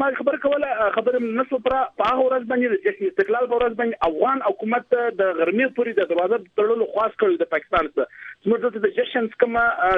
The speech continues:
سرګرمیانې دي، هغه به روانې وي، ځکه چې بارډر دروازه دې بنده وساتل شي. نو دغه پیښه مخ ته راغله، د پاکستان د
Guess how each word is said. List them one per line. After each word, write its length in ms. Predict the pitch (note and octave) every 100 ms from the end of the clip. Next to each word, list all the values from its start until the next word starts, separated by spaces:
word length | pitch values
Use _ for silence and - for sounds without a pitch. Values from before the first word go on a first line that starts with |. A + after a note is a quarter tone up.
| F3+
سرګرمیانې 500 | D#3+ E3 G3+ A3 G#3
دي، 60 |
هغه 100 | F3+
به 100 | G#3
روانې 300 | G3 G#3 A3 A3
وي، 60 |
ځکه 220 | G3 G#3+ G#3
چې 160 | A3 G#3+ E3
بارډر 240 | D#3+ E3 F#3
دروازه 300 | F3 E3 F3+
دې 100 | D#3+
بنده 180 | F#3 F3
وساتل 420 | D#3 D3+ C3 C#3 -
شي. 100 | B2+ - - - -
نو 100 | G3+
دغه 380 | - C#4 C4+ C4+ B3 -
پیښه 280 | C4 C4 B3
مخ 200 | A3+ B3+
ته 80 | A#3
راغله، 320 | A3+ B3 B3
د 100 | G#3
پاکستان 500 | F3+ E3+ - A#3 A#3
د 80 | A3+